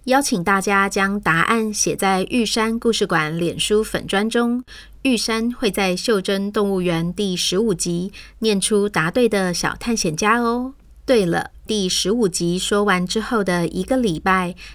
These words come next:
也就是一月一号，玉山会单独录一集回复哦。请大小探险家尽量在十二月二十八号前，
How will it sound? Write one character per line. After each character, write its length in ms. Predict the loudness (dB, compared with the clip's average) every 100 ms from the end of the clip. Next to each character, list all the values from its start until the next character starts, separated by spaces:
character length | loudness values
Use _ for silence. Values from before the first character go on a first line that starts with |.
| -4
也 180 | 0 2
就 200 | 2 0
是 300 | 0 0 0
一 200 | 0 2
月 280 | 2 2
一 220 | 0 -4 -4
号， 360 | 0 2 2 -4 -18 -4
玉 120 | 0 2
山 360 | 2 2 2
会 180 | 2 0
单 240 | 2 2
独 220 | 4 4 4
录 240 | 2 2
一 100 | 0
集 240 | -2 -2
回 240 | 0 0 0
复 240 | 0 2
哦。 300 | 2 2 -2 -8 -18 -20 -6
请 300 | -2 0 2
大 220 | 2 2
小 240 | 2 -2 -2
探 180 | -4
险 180 | -2 -2
家 320 | -2 0 0
尽 240 | -2 0 2
量 240 | 2 2
在 240 | 2 2 0
十 200 | 0 0
二 180 | 2
月 260 | 4 4 2
二 140 | 0 0
十 200 | 0 0
八 180 | 0
号 180 | 2 0
前， 480 | 0 0 -2 -2